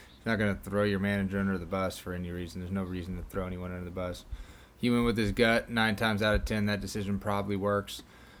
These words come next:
It just happened to be the one time where it didn't work that everybody's gonna blow you up. It's like Kershaw in the playoffs.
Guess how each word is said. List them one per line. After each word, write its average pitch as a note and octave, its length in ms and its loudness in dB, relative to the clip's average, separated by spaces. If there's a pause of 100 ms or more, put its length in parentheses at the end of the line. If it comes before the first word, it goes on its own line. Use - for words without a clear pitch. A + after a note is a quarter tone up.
(140)
It G#2 80 -2
just G2 180 0
happened G2+ 300 4
to F#2 40 0
be F#2+ 120 0
the F#2 100 -2
one F#2+ 240 0
time F#2+ 400 0
where F2 400 -2
it F#2 220 -6
didn't F#2 360 0
work F2+ 420 -4
that F#2+ 260 -2
everybody's F#2 480 -2
gonna F#2 160 -4
blow F#2 240 -6
you F2+ 220 -4
up. F2 200 -8
It's G2 100 -8
like G#2 160 0
Kershaw G#2+ 440 2
in F#2+ 60 2
the F#2 60 0
playoffs. F2+ 520 -4